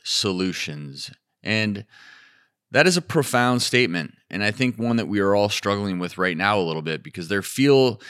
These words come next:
it feels like there are so many problems and so few solutions. But the reality is, it only feels like there are so many problems if we choose to focus on the problems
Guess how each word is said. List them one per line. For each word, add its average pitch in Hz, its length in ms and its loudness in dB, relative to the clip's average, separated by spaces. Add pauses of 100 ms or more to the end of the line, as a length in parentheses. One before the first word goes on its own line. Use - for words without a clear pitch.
(140)
it 143 120 0
feels 220 280 4
like 165 160 6
there 151 200 8
are 131 60 6
so 147 320 6
many 139 280 4
problems 98 680 2
and 95 160 -4
so 113 280 2
few 107 260 -4
solutions. 95 680 -2
But 92 200 -6
the 101 100 -4
reality 113 640 4
is, 98 360 0 (440)
it 151 180 4
only 214 380 6
feels 123 920 4 (140)
like 123 240 4
there 127 140 4
are 120 60 4
so 135 180 2
many 123 160 4
problems 113 460 4
if 104 80 -6
we 110 140 -2
choose 135 320 2
to 110 120 -2
focus 120 440 0
on 110 140 0
the 107 80 -2
problems 92 760 0